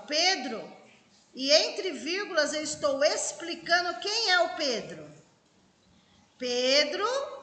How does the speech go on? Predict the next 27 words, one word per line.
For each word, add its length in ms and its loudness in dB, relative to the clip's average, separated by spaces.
vírgula, 760 -2
o 140 -6
inspetor 720 -2
de 100 -6
alunos, 760 -2
vírgula, 520 -6
gosta 400 -4
muito 300 -8
do 80 -12
que 140 -10
faz. 520 -8
Aí 440 0
sim 360 -4
está 280 -2
correta 480 -4
a 40 -4
vírgula, 560 -12
tá? 520 0
É 80 -6
a 20 -8
mesma 300 0
coisa 200 -2
que 60 0
eu 60 4
falo 220 -2
assim, 360 -6
ó. 220 -2